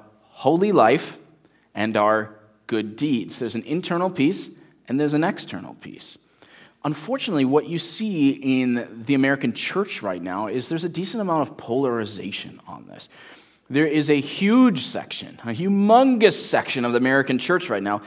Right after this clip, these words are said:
that would prefer to, yes, keep living holy and godly lives in their personal lives, but if you ask them, they would also prefer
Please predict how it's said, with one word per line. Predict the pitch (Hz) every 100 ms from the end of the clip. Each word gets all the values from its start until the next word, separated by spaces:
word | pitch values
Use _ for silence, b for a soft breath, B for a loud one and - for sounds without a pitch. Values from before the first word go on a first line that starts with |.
| B B
that | 160 165
would | 170
prefer | 175 170 - 254 269 165 220 B B -
to, | 233
yes, | 214 294 208 -
keep | - 202 226 233
living | 151 165 170 180 170
holy | - 156 156 170 165
and | 147
godly | 120 101 117 113
lives | 117 147 170 143
in | 113
their | 98
personal | 170 170 185
lives, | 170 175 - B B B
but | 220
if | 208 220
you | 233
ask | 269 285 196
them, | 170
they | 180
would | 190
also | - 175 240 262 240 196 151
prefer | - - - 165 - 117 101 120 185